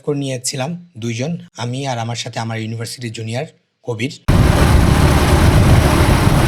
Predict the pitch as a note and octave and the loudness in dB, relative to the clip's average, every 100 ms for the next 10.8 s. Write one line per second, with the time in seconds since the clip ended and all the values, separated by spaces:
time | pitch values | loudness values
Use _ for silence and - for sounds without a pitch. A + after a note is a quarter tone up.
0 | - - - - - - - - - - | 2 2 2 2 2 2 4 4 4 2
1 | - C#2+ C#2+ _ _ - B2+ C3 A#2 C3 | 2 0 -2 _ _ -10 -8 -6 -4 -6
2 | C3+ D#3 D#3+ F3 D3 C3 D3 D3+ D3+ B2+ | -6 -6 -4 -6 -8 -8 -6 -4 -6 -6
3 | C3 C3+ C#3+ G#2+ D3 B2+ - - D3 F3 | -8 -8 -8 -4 -4 -6 -8 -8 -8 -12
4 | - A2 A2+ A#2+ B2+ C3 D#3 D3+ D3 C3 | -10 -8 -6 -6 -4 -4 -4 -2 -4 -4
5 | C3+ B2+ F3 _ - A#2 - D#3 D#3 F3 | -6 -8 -12 _ -12 -10 -6 -4 -2 -2
6 | C#3+ - D#3 F3 F3 F3 C#3 B2 G#2 A#2+ | -4 -6 -4 -4 -4 -4 -4 -6 -8 -10
7 | C#3+ B2+ C#3+ B2 C3 A#2 A#2 C3+ C3+ C#3 | -10 -12 -10 -6 -4 -4 -6 -8 -8 -4
8 | C#3 A2+ G2 C3+ F3 _ C3 A2+ D3+ E3 | -4 -6 -8 -10 -12 _ -8 -4 -2 -2
9 | D3 C#3+ D3 D3+ B2+ B2+ A#2+ C#3 B2 B2+ | -4 -6 -6 -6 -6 -6 -6 -6 -8 -6
10 | C#3 F3 B2+ G#2+ - G#2+ G2 F#2+ | -6 -6 -6 -6 -8 -10 -12 -14